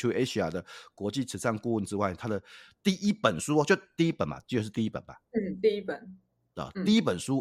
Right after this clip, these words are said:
Speaker 1: 《安静是种超能力》哈，呃，这本书呢，在一开始上市的时候，你，你，请问一下，请问你，啊，获得了哪些的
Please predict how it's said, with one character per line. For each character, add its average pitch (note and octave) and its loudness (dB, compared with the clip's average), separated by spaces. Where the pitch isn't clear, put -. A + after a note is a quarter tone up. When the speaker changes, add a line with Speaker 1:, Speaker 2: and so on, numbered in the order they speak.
Speaker 1:
《安 D#3 6
静 C3 0
是 - -4
种 C2+ -6
超 G#2 0
能 E2+ -2
力》 F#2 -4
哈， D2+ -8
呃， - -8
这 - 0
本 A#2 0
书 D3 0
呢， C#3+ 4
在 D3+ 6
一 F3 0
开 F3+ 6
始 F3 -2
上 D3+ 2
市 C#3+ 0
的 B2 2
时 B2 2
候， B2 6
你， C#3 -14
你， D3+ -4
请 - 2
问 G#3 10
一 F3 8
下， G#3 6
请 D3 2
问 G3 6
你， B2 4
啊， F#2+ 2
获 A3+ 4
得 F#2+ -2
了 F2+ 0
哪 F#2 -2
些 A2+ -4
的 D#2+ -4